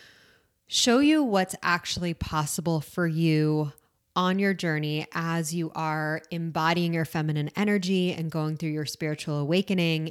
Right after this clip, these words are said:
And in this episode with Scout, we talk about all things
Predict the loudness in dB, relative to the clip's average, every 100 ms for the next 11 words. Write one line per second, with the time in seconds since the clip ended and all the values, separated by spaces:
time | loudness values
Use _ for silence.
0 | -6 -4 -2 -2 -4 -4 -4 -2 0 -2
1 | -4 -4 -4 -2 -2 -2 0 2 2 0
2 | -4 -4 -2 2 4 4 2 -4 -20 -20
3 | -20 -20 -20 _ -4 2 4 4 0 2
4 | 2 2 -2 0 2 2 0 2 2 2
5 | 0 -2 0 0 0 -2 -4